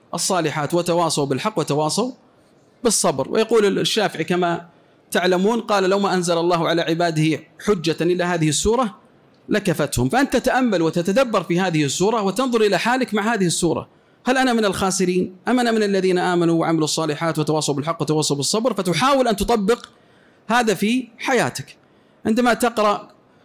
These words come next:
كلام الله سبحانه وتعالى عن صفات المتقين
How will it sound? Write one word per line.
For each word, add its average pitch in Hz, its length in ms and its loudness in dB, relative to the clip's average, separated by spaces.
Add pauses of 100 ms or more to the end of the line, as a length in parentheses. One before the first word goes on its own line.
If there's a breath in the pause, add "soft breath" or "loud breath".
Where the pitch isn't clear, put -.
(140)
كلام 208 260 2
الله 180 180 2
سبحانه 170 340 -2
وتعالى 170 460 0
عن 175 300 -2 (100)
صفات 196 340 0
المتقين 160 680 -2